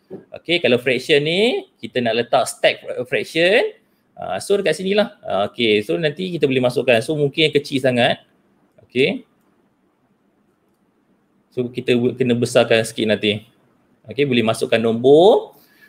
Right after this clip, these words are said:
So dalam OneNote ni saya tak suka menaip, eh. Okey, saya tak suka menaip sebabnya kita boleh, kita boleh melukis terus. Kita boleh gunakan, uh, pen tools ataupun kita boleh gunakan, uh, drawing tablet. Okey,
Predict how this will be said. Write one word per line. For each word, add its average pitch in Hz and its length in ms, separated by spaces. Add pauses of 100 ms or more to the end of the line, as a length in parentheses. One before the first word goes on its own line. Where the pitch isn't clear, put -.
(320)
So 208 160
dalam 196 320
OneNote 220 400
ni 165 160
saya 202 320
tak - 160
suka 190 420
menaip, 202 460
eh. 440 100 (220)
Okey, 240 320
saya - 160
tak 143 80
suka 165 240
menaip 156 480
sebabnya 190 640
kita 190 240
boleh, 175 480 (160)
kita 143 240
boleh 151 480
melukis 151 560
terus. 123 320
Kita 143 160
boleh 147 320
gunakan, 147 560 (480)
uh, 104 320
pen 165 240
tools 143 400
ataupun 139 400
kita 139 240
boleh 139 240
gunakan, 135 720
uh, 113 240
drawing 160 400
tablet. 147 640
Okey, 104 160